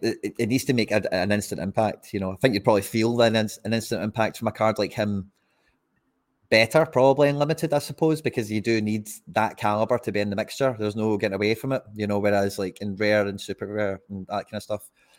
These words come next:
sometimes X P can swing things, a captain choice or whatever, whereas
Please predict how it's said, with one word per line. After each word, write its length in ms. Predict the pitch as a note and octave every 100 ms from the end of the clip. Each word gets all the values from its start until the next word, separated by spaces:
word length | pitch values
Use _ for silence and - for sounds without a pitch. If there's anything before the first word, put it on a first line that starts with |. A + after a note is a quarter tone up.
| _ _
sometimes 560 | A2 G2 G2 F#2 -
X 220 | - G#2 -
P 320 | A2 G#2 G#2
can 340 | G2+ G2 G2 _
swing 280 | - - G2+
things, 260 | - G#2 G2
a 40 |
captain 360 | - G2+ - G#2
choice 380 | - G2+ G2+ -
or 40 |
whatever, 280 | G2+ G2 G2+
whereas 420 | G2 G2 G2 F#2+